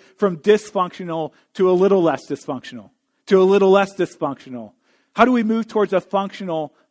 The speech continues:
family? Well, I have an acronym for you, and my wife is laughing because it's not a good one.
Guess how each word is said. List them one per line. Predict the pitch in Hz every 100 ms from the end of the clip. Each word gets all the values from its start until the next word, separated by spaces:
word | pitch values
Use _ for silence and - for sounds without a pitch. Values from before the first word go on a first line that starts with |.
| -
family? | 170 160 143 123 113 _ _ _ _ _ _ _ _ _ _ _ _ _ _ _ _ _ _ _ _ _ _
Well, | 151 156 147 - -
I | 165
have | 190 196
an | 185
acronym | 175 175 - 170 147 131
for | 135 127
you, | 117 110 _ _ _ _ _ _ _ _ _ _ _ _
and | 147
my | 135
wife | 135 147 147
is | 139
laughing | 139 127 123 131 123
because | 127 - 120
it's | 123 -
not | 127
a | 127
good | 123 107
one. | 104